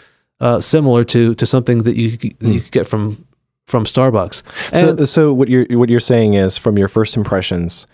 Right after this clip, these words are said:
Speaker 2: it's not like you, this is an altogether unique kind of coffee that is es-,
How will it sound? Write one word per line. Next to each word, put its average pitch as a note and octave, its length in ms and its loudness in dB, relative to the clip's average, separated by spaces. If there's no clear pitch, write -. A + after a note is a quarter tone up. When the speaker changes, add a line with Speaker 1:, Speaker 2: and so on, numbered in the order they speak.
Speaker 2:
it's - 180 -2
not B2 140 2
like A2+ 240 0
you, G#2+ 280 2
this A2 320 -2
is G#2+ 200 0
an G2 180 0
altogether G2 840 0
unique G#2 760 0
kind B2 280 0
of A#2+ 100 -4
coffee F#2+ 600 -2
that F#2+ 400 0
is F#2+ 140 -4
es-, F2+ 160 -6